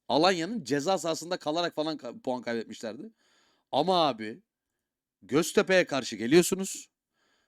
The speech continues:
Bir oyuncu hariç full rotasyonlu bir kadroyla sahaya çıkıyorsunuz. Yarın kutlamalar var. Bütün gün kutlama yapılacak. İstanbul'un her yerinde. Yani hakikaten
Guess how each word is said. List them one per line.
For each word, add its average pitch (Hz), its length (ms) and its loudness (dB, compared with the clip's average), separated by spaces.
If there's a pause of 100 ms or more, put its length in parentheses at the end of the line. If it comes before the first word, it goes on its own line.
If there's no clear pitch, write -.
(120)
Bir 151 300 -2
oyuncu 165 460 0
hariç 170 400 -2 (300)
full 294 360 4
rotasyonlu 156 640 -4
bir 127 80 -2
kadroyla 120 420 2
sahaya 117 240 6
çıkıyorsunuz. 196 720 2 (360)
Yarın 151 380 6
kutlamalar 139 520 2
var. 180 260 0 (100)
Bütün 220 400 -4
gün 151 160 -6
kutlama 131 400 -4
yapılacak. 117 480 -4 (240)
İstanbul'un 120 540 -2
her 139 140 4
yerinde. 117 340 0
Yani 131 240 -2
hakikaten 139 440 -4